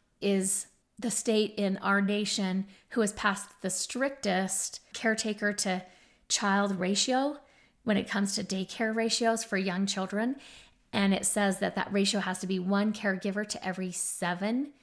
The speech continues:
children. And these are young children. These are not, like, ten-year-olds, right? These are young children. And he says, "And, and New York is the strictest, the one who has the strictest law in our country on that." So if you can imagine the things that we're talking about that need to be happening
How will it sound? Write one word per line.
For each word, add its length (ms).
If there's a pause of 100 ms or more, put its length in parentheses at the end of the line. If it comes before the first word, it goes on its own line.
children. 520 (840)
And 160
these 160
are 80
young 280
children. 400
These 160
are 100
not, 240
like, 220
ten-year-olds, 600
right? 220
These 180
are 60
young 300
children. 480 (1160)
And 140
he 80
says, 220
"And, 240
and 180
New 80
York 320
is 140
the 100
strictest, 720
the 80
one 200
who 180
has 260
the 100
strictest 600
law 340
in 140
our 100
country 460
on 180
that." 220 (320)
So 160
if 100
you 80
can 160
imagine 500
the 80
things 300
that 140
we're 100
talking 400
about 340
that 140
need 240
to 60
be 160
happening 640